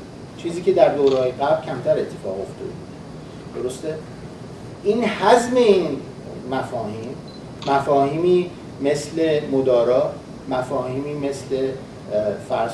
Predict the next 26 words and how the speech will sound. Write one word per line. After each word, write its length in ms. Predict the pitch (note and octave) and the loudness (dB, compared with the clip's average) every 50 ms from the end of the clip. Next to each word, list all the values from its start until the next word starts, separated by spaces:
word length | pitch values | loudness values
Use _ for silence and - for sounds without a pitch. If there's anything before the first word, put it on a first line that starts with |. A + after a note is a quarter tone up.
| - - | -6 -8
کنین، 240 | C3 B2 A#2+ A#2+ A#2 A#2+ - - - A2 G#2+ G#2 G2+ G2 G2 - - - - - - - - - - - G2 G#2 G2 F#2+ - - - - A#2 | -6 -6 -6 -6 -6 -6 -8 -8 -8 -6 -4 -4 -4 -4 -6 -8 -10 -14 -14 -14 -14 -14 -14 -14 -12 -10 -8 -8 -8 -8 -10 -12 -12 -8 -4
اه، 60 | A2 | -2
عدم 240 | A2 B2+ B2+ C3+ B2+ | 2 2 4 4 2
خشونت، 640 | - - - - - C3 A#2 A#2 A#2+ B2+ D3 D#3+ D#3 - - - - - - - - - | 0 -2 -6 -8 -8 -8 -8 -6 -4 -4 -4 -4 -4 -6 -10 -14 -14 -14 -14 -10 -6 -4
اه، 360 | A#2 A#2 A#2 - A2+ B2+ B2+ | -2 -2 -2 -2 0 2 2
مفاهیمی 520 | B2+ B2+ C3+ C3 B2+ B2+ C3 C#3 D#3 D#3 | 2 2 2 2 2 2 2 0 -2 -2
مثل 400 | D3+ D3+ C#3+ C3+ - - - D3+ | 0 0 0 -2 -2 -4 -4 -4
مفاهیم 460 | C#3 C3+ A#2+ A2 B2+ B2 B2 B2 C3 C#3 C3+ C3 | -2 -2 -2 -4 -4 -4 -4 -4 -4 -4 -4 -2
گفتگو 560 | C3 A#2 - - - C3 A#2+ B2 C3 C#3 C#3+ C3+ | -2 -2 -2 -4 -4 -6 -4 -4 -4 -4 -2 0
با 100 | C3 A#2+ | 0 0
غرب، 440 | A#2 A#2 A#2 A#2 A#2+ C3+ B2+ B2 - - - - - - B2 | 0 0 -2 0 0 0 0 -2 -4 -6 -10 -14 -10 -4 -2
اه، 180 | A#2+ A#2+ A2+ A2+ A2 - - - - - D3+ | 0 0 0 0 -2 -6 -8 -12 0 6 8
و، 40 | |
اه، 840 | D#3 E3 G3 G3+ G3+ G3 - - - - - - - B2+ C3+ C3+ C3+ | 10 12 12 10 8 6 2 -2 -8 -12 -10 -6 0 2 4 4 4
مفاهیمی 600 | C3+ C#3 C#3+ C#3 - - D#3+ D3+ D3+ D#3+ F3 F#3+ F#3+ | 4 2 2 2 4 4 2 4 2 2 2 2 4
مثل 300 | F#3+ F#3 - - A3 - | 4 2 2 0 0 2
جامعهٔ 400 | - D#3 C#3+ C#3 C3+ D3 F#3 G#3 | 6 6 8 8 8 6 6 6
مدنی 480 | G3+ D#3+ C#3 C#3+ C#3+ C#3+ E3 F#3+ F#3+ | 6 6 6 6 6 6 6 4 4
که 140 | - - F3 | 2 0 0
می‌بینیم 380 | E3 E3+ F3+ F#3 F#3+ F#3+ F3+ F3+ | 0 2 4 4 4 4 2 2
که 100 | F#3 F3 | 0 0
دائماً 460 | - E3 D#3+ D3 D3 D3 D3+ E3 F#3 | 4 6 8 8 8 6 2 2 2
داره 240 | F#3+ F#3 E3+ F3 F3 | 2 2 2 2 0
تکرار 480 | - F#3 D3+ - - F#3 F#3 F#3+ E3+ | 0 -2 -4 0 4 6 6 6 6
می‌شه 180 | C#3 C3 - C3+ | 2 0 -2 -4
به 120 | B2 B2 | -4 -4